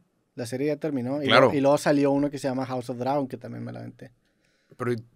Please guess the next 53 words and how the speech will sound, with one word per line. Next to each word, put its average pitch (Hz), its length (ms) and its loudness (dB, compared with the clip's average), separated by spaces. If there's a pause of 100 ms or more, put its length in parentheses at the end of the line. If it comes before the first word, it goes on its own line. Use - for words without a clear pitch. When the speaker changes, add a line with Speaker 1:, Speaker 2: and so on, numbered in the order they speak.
Speaker 2:
te 135 60 2
aventaste 127 340 -2
siete 147 260 -6
temporadas? 127 560 -2
Speaker 1:
Sí. - 140 -10 (220)
Speaker 2:
¿En 110 120 -10
cuánto 117 220 -4
tiempo? 117 260 -8 (380)
Speaker 1:
Como 117 240 -10
en 110 160 -10
s-, - 600 -14
ocho 123 220 -12
meses. - 440 -14 (260)
Speaker 2:
A - 180 -16
la - 160 -14
verga. - 240 -20 (200)
Speaker 1:
No, 147 220 -4
como 147 140 -4
unos 165 140 -2
seis 175 180 0
meses. 117 300 -6
Speaker 2:
¿Qué, 143 100 -2
es 120 100 -4
un 127 60 -10
capítulo 151 340 -4
por 120 140 -6
día? 165 280 -4 (580)
Speaker 1:
Pues 160 180 0
sí, 185 260 8
más 156 260 4
que 208 100 0
nada 190 380 6
en, 156 160 4
en 143 80 0
los 135 140 -2
fines 147 180 2
de 156 40 0
semana 147 320 0
me 156 100 -2
aventaba 127 280 -4
un 131 80 -2
chingo 131 200 -4
de 131 60 -2
episodios. 120 520 -10
No, 117 100 -6
Speaker 2:
¿Neta? 120 160 -2
Speaker 1:
no 123 60 -4
era 131 120 -4
tanto 131 360 -2
verlo 123 800 -4
uno 127 180 -6
al 127 120 -4
día. 151 240 -2